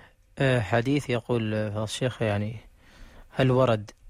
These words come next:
آه، يا، يا ابن آدم لا تجعلني أهون الناظرين إليك"، أو، آه، في معنى الحديث: "إن كنت تظنني لا أراك"، فهو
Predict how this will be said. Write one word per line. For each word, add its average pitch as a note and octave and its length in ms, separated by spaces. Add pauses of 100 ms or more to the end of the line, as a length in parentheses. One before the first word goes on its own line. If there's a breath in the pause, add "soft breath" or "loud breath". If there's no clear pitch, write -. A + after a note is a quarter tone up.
(560)
آه، A2+ 580
يا، A2+ 280
يا B2 120
ابن A2+ 180
آدم A#2 320
لا A#2 100
تجعلني A#2+ 520
أهون A#2 280
الناظرين A2+ 580
إليك"، A2+ 480
أو، A2 440 (800 loud breath)
آه، C3 220
في B2 180
معنى C3 240
الحديث: B2 480
"إن A#2 80
كنت - 360
تظنني A#2 460
لا A#2 200
أراك"، A#2+ 180
فهو A2+ 480